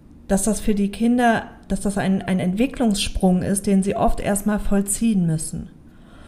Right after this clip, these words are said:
Und dass wir die Kinder damit oft auch sehr herausfordern. Und wenn dann noch Druck dazu kommt, zu diesem Prozess,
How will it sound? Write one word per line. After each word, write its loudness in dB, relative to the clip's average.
Und 2
dass 4
wir 2
die 0
Kinder 4
damit 4
oft 0
auch 0
sehr 2
herausfordern. 0
Und 2
wenn 8
dann 6
noch 2
Druck 4
dazu 0
kommt, -8
zu -2
diesem 2
Prozess, 4